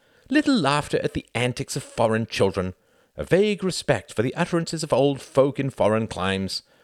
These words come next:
a sense that they had solved all of life's problems, that they took their time, held their families close, pah! An emptying out of one's soul and future for the sake of movement and sensation.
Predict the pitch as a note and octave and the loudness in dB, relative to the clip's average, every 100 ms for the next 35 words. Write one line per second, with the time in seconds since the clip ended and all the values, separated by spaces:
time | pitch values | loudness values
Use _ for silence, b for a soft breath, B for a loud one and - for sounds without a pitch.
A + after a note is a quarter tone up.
0 | b b - - F#3 F3+ - - C3 A#2 | b b -8 -2 -2 -2 -4 -2 0 0
1 | F2 F2 A2 - A#2+ A2+ E3 C#4 C#4 A#3+ | -2 -4 -4 2 2 2 2 2 2 -2
2 | E3+ F3+ F3 - C#3+ C3 A#2+ A#2 A#2 B | 0 -2 -2 -4 -2 0 0 -2 -4 B
3 | B - - G3 - F3 - - F3 - | B -2 0 0 0 -4 -2 -2 -2 -2
4 | C3+ C3 C3+ C#3 C3 B - C3 D3 F3 | -4 -2 -2 -2 -6 B 2 2 4 0
5 | D3+ - C#3 D3 D3 C3+ - - C#3+ D3+ | -2 0 0 2 -2 -2 -4 2 2 2
6 | - _ - F#3 - - - _ _ _ | -4 _ -2 -2 -2 -6 -10 _ _ _
7 | _ _ _ _ _ _ - C#3 - F#3+ | _ _ _ _ _ _ -4 -2 0 -2
8 | - D3 C#3+ C#3+ A#2 B2+ B2 - - F3 | 0 2 4 2 4 2 2 0 4 4
9 | D3+ A#2+ - D#3+ D#3+ A2 F#2+ A2 C#3 A#2 | 4 0 0 -2 0 -2 -4 2 2 2
10 | F2+ B2 D#3 B2+ G2 G2 F#2 G#2 F#2+ - | 0 2 2 2 -2 -2 -4 -4 -4 -2
11 | G2+ - - | -2 -2 -4